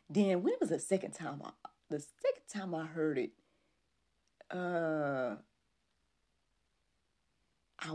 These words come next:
wanna say, <laughs> I wanna say it was when,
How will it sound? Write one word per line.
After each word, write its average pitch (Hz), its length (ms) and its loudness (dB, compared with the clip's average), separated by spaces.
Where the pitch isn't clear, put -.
wanna 220 320 6
say, - 460 -4
<laughs> - 100 -6
I 403 720 12
wanna 233 420 4
say 170 300 6
it 147 120 0
was 151 160 -2
when, 147 560 2